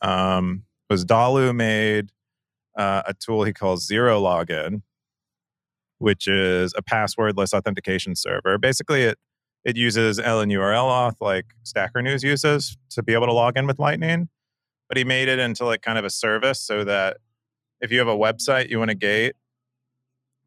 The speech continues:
um, with a login and you, you want them to use their, uh, Lightning node to authenticate, you can, you can follow some simple steps that he lays out, uh, on the website, zero login dot C O.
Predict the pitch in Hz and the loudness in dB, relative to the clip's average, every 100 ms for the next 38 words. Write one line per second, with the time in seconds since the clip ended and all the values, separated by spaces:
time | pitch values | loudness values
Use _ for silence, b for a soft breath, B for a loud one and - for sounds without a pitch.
0 | - 104 101 98 98 95 - 110 104 101 | -4 -2 0 0 -2 -6 -6 -2 0 2
1 | 95 107 143 156 113 104 101 104 98 98 | 2 2 0 0 -2 -2 -2 0 -2 -4
2 | _ _ _ 113 110 104 98 101 101 107 | _ _ _ -4 0 0 0 -2 -2 -2
3 | 104 101 101 98 98 95 - - - 101 | 0 0 2 2 0 -4 -14 -20 -6 -4
4 | 95 95 95 92 - _ _ 104 107 117 | -2 -2 -2 -4 -8 _ _ 0 0 0
5 | 120 117 127 120 107 104 104 127 151 175 | 0 0 0 0 0 0 -4 -4 -2 -2
6 | - _ 117 113 - 110 107 107 110 104 | -4 _ -4 -4 -2 0 0 -2 -6 -10
7 | _ _ _ _ _ _ 120 123 135 127 | _ _ _ _ _ _ 0 2 4 4
8 | 123 127 - 113 127 - 110 110 - 117 | 2 0 -2 -2 -2 -2 -2 -2 -4 -2
9 | 107 104 101 104 110 131 147 - _ _ | 2 2 2 0 0 0 -2 -6 _ _
10 | _ 104 98 98 95 - 101 95 90 104 | _ -6 -2 -2 -2 -4 -2 0 0 0
11 | - 135 147 - 104 104 101 101 101 98 | 0 0 0 -4 -4 0 2 2 2 0
12 | 101 92 92 92 95 87 - - 104 117 | 0 -2 -2 -4 -4 -4 -4 -2 2 2
13 | 147 160 | 2 -2